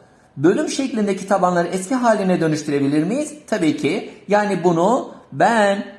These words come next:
üç ve beşi ayrı ayrı yazmak istesem, üçün üzerindeki x eksi biri onun üzerine yazıyorum, x eksi biri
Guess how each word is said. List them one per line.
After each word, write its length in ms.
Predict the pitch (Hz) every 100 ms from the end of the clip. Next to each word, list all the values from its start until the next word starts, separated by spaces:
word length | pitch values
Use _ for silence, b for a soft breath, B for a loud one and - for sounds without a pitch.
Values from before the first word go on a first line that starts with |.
| - -
üç 420 | 226 247 247 175
ve 280 | 180 190 160
beşi 280 | 180 180 -
ayrı 320 | 160 170 226
ayrı 220 | 214 202
yazmak 440 | 175 170 170 165 147
istesem, 580 | - 123 120 127 185 403 - - b b b b -
üçün 280 | 190 262
üzerindeki 600 | 262 185 196 185 175 180 170
x 340 | 170 180 -
eksi 380 | 165 165 - 156
biri 460 | 151 143 131 101 -
onun 260 | 131 165 214
üzerine 320 | 185 170 151
yazıyorum, 420 | 131 123 120 185
x 180 | 160 -
eksi 280 | 139 143 127
biri 400 | 123 226 320